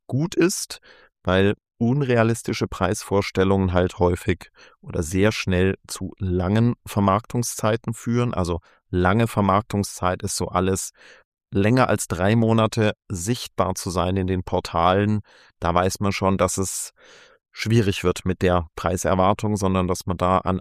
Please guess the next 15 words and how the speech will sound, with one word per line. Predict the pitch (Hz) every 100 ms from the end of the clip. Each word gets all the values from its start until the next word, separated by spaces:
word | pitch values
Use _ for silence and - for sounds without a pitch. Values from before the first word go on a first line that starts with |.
| -
einer | 104 117 131 127 120 - _ _ _ -
der | 92
vielen | - - 170 165
Stellschrauben | 120 - 101 - 95 98 98
drehen | 92 95 110
muss. | 120 123 -
Und | 98
Stellschrauben | 98 98 - 98 101 92
sind | 95 95
halt | 90
nicht | 92 92 -
immer | 95
nur | 90 87
der | 85
Preis, | - 87 113